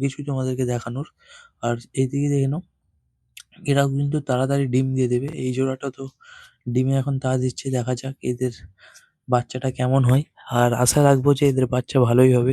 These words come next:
খারাপ হবে না। তার কারণটা তোমাদেরকে আমি বলে দিই, কারণ এই যে নর রয়েছে আমার গরমে normally গমে, normally গম, অন্য কিছু দানা ইউজ করিনি আমি, just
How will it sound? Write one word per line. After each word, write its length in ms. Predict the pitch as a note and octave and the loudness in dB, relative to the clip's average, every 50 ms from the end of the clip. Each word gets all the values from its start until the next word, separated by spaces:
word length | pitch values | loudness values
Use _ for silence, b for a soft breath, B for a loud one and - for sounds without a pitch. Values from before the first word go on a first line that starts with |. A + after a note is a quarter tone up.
| - - | -4 -4
খারাপ 220 | - B2 A#2+ B2 A#2+ A#2+ A#2+ | -2 2 2 2 0 0 -4
হবে 180 | A#2+ A#2 B2 | -2 0 0
না। 120 | A#2+ A#2+ C3+ - B B B B B B B - | -2 -2 -6 -8 B B B B B B B 0
তার 160 | B2 B2+ B2+ B2 | 0 0 0 0
কারণটা 400 | - B2 B2 B2+ C3 C3 C3+ C#3 C3 | 0 0 2 2 2 2 -2 -2 -2
তোমাদেরকে 320 | C3+ C3+ C3+ C3 C3+ C3 C3+ C3 | -2 -2 -2 -2 -2 -2 -2 -2
আমি 100 | C3 A#2+ A#2 | -4 -4 -4
বলে 160 | B2+ B2 B2+ B2 B2 | -6 -6 -6 -8 -8
দিই, 120 | C3+ - _ b b b b b _ - | -10 -16 _ b b b b b _ -2
কারণ 240 | A#2+ A#2+ A#2+ B2+ B2+ B2+ | 0 2 2 2 0 0
এই 100 | B2+ B2 A#2+ - | -2 -4 -4 -2
যে 60 | C#3 C3+ C3 A#2+ A#2 | -2 -2 -2 0 0
নর 200 | A#2+ B2 C3 B2+ B2+ B2+ B2+ | 2 2 2 2 2 2 2
রয়েছে 280 | B2 A#2 A2+ - - C#3+ C#3+ C3 | 2 2 0 -4 -8 -8 -6 -6
আমার 180 | B2 B2+ B2+ B2 A#2 - - | -4 -4 -4 -4 -6 -8 -6
গরমে 380 | A2 A2+ A#2+ B2+ C3 C3+ C#3+ D3+ E3 _ B B B B B B B B | -6 -4 -4 -4 -4 -4 -6 -8 -10 _ B B B B B B B B
normally 500 | A#2+ A#2+ B2 B2+ C3+ C#3 D3+ D3+ D3+ D3 C3 A#2+ A2 - | -2 0 0 0 0 0 -2 -2 -2 -4 -4 -6 -2 0
গমে, 360 | B2+ B2 B2+ B2+ B2+ B2 A#2+ - _ _ _ - B2 B2 | 0 0 0 -2 -4 -6 -8 -10 _ _ _ -12 -8 -6
normally 400 | B2+ C3+ C#3 D3 D#3+ D#3+ D3 B2+ | -6 -4 -4 -4 -4 -4 -6 -6
গম, 260 | A#2 B2+ B2 A#2+ A#2 A2 A2 _ _ _ _ - | -4 -4 -4 -4 -4 -6 -12 _ _ _ _ -8
অন্য 200 | - C3 C3+ C#3 D3 C#3+ | -6 -6 -4 -4 -4 -6
কিছু 160 | C#3 C#3 D3 C3+ B2 | -6 -4 -6 -4 -2
দানা 220 | B2 A#2+ B2 C3 C3 C3 B2+ | -2 -2 -2 -2 -4 -4 -4
ইউজ 180 | B2 B2 B2+ A#2+ - _ | -4 -4 -4 -4 -6 _
করিনি 320 | - B2 B2+ B2+ B2+ B2 A#2+ A#2+ | -2 0 0 0 -2 -4 -8 -10
আমি, 160 | A#2 B2+ C3 B2 A#2+ | -8 -8 -8 -4 -4
just 240 | A#2+ A#2+ A#2 - | -4 -4 -4 -10